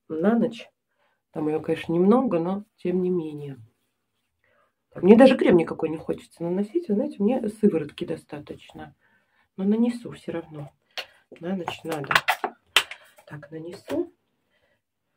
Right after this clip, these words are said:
И патчи. Посмотрим. Мне прям интересно.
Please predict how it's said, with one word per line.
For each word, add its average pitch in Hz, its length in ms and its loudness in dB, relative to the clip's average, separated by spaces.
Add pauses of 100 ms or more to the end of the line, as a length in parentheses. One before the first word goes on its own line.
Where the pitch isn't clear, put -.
(1900)
И 240 260 2 (720)
патчи. 156 500 -10 (840)
Посмотрим. 170 720 -10 (140)
Мне 165 120 -6
прям 180 260 -2
интересно. 175 680 -6